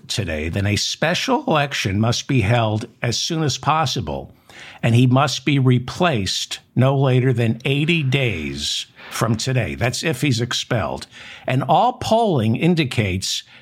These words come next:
that a Democrat, a Democrat would win the seat, okay? And that means the Republicans' majority in the House already razor thin gets even tighter.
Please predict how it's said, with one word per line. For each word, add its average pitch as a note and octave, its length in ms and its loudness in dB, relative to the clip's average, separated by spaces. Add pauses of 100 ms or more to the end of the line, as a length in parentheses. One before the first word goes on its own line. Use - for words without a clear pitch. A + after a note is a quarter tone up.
(120)
that C3 180 2
a C#3 100 2
Democrat, D#3+ 920 -2 (340)
a A#2 80 2
Democrat B2 1080 0 (420)
would C3+ 200 6
win C3+ 600 4 (120)
the C#3 140 4
seat, - 560 -6 (500)
okay? F3 560 2 (440)
And A2+ 180 2
that F3 320 0
means D3 1000 0 (480)
the C3 100 6
Republicans' B2+ 720 2
majority B2+ 500 2
in C3 120 4
the A2 80 2
House B2+ 800 0 (580)
already F#3 720 2
razor C#3+ 500 2
thin F#3 540 2
gets C3+ 380 -2
even B2 360 4
tighter. C#2+ 600 -2